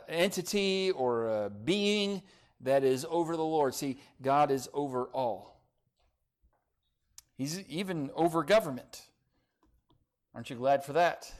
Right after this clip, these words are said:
<laughs> Um, First Timothy one seventeen says this, "Now unto the King,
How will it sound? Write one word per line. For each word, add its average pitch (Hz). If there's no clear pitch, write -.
<laughs> 214
Um, 101
First 170
Timothy 175
one 170
seventeen 175
says 160
this, 180
"Now 196
unto 180
the 156
King, 208